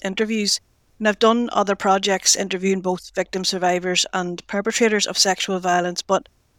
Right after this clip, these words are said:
I mean, I think every one of us has been struck by the survivor accounts. And as Marie said, it, it is an absolute privilege to be able to, to hear these accounts. And, you know, the openness of survivors and sharing their stories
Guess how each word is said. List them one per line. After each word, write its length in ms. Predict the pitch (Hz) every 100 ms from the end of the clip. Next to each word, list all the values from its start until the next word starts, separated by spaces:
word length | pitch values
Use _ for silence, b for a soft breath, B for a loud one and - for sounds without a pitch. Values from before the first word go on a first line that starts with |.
| -
I 60 | 196
mean, 180 | 202 196
I 60 |
think 180 | 202 233
every 180 | 220 202
one 200 | 196 196
of 60 |
us 100 | 196
has 100 | 202
been 220 | - 190 185
struck 400 | - 196 - -
by 260 | 190 180
the 120 | 185 190
survivor 500 | 185 180 185 180 175
accounts. 480 | - 190 190 - -
And 280 | 190 185 - _ _ _ -
as 120 | 190
Marie 260 | 190 190
said, 240 | 202 196 185
it, 120 | 180
it 100 | 190
is 120 | 196
an 80 | 190
absolute 400 | 190 - 190 -
privilege 380 | 196 190 202 -
to 100 | 196
be 140 | 196
able 140 | 196 202
to, 220 | 208 190 _ _ _ -
to 80 |
hear 220 | 185 196 202
these 240 | 202 202
accounts. 500 | - 202 196 - - -
And, 320 | 190 185 175 - _
you 100 | 202
know, 220 | 196 185
the 100 | 180
openness 460 | 180 202 220 214 208
of 100 | 202
survivors 540 | 208 185 185 190 190
and 120 | 185 185
sharing 540 | - 185 185 190 190 _ _ _ -
their 100 | 196
stories 720 | - 190 185 190 196 185 -